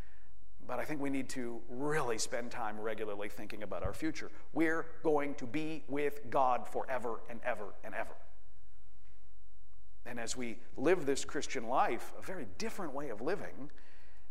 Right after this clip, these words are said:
we're showing everyone, hey, there are differences.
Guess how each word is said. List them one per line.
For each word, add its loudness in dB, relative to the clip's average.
we're 0
showing 2
everyone, 0
hey, 0
there 0
are 2
differences. -2